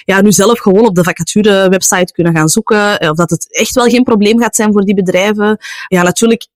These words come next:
het is een hele grote doelgroep, het is een serieuze, eh, ondervertegenwoordigde doelgroep binnen heel veel bedrijven. En er zijn een aantal vragen die ik heb gekregen die ik hier wil beantwoorden en een aantal gedachten waar ik zelf mee zit,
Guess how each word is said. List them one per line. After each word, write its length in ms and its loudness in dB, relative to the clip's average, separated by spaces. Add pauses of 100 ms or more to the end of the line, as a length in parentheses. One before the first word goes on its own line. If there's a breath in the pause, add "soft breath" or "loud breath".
(120)
het 140 -2
is 80 2
een 120 2
hele 220 2
grote 260 0
doelgroep, 340 0
het 140 -8
is 60 -2
een 140 0
serieuze, 580 0
eh, 200 -4
ondervertegenwoordigde 840 0
doelgroep 420 -2
binnen 260 0
heel 140 4
veel 140 0
bedrijven. 580 -2 (380 loud breath)
En 140 2
er 80 2
zijn 120 2
een 140 -4
aantal 300 2
vragen 400 0
die 100 2
ik 80 -2
heb 120 -4
gekregen 520 -2
die 140 -4
ik 80 -8
hier 140 0
wil 140 2
beantwoorden 580 0
en 60 0
een 120 -6
aantal 280 0
gedachten 680 -2 (360 loud breath)
waar 200 0
ik 80 -2
zelf 320 0
mee 180 4
zit, 400 -2